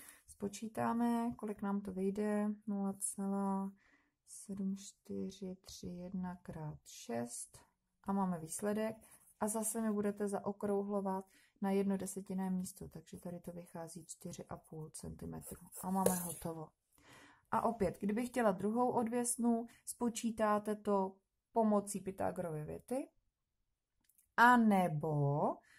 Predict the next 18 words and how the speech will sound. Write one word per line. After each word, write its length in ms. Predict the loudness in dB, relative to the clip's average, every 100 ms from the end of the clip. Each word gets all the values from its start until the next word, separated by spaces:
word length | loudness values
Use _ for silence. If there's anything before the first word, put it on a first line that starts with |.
| _
si 160 | -10 -4
použijeme 600 | 0 2 2 0 2 2
zase 260 | 2 0
funkci. 440 | 0 4 2 2 -2
Já 60 |
vám 120 | 2 2
ji 60 |
tady 200 | 2 0
ukážu, 500 | -2 -2 2 2 2
aby 120 | 0
jsme 140 | 2 2
to 80 | 0
ještě 200 | 0 -2
natrénovali. 680 | -2 -4 -2 2 4 2 0
Tentokrát 400 | -2 0 2 0
chci 160 | -2
počítat 380 | -8 -8 -4 -4
Bčko 560 | -2 -4 -6 -4 -4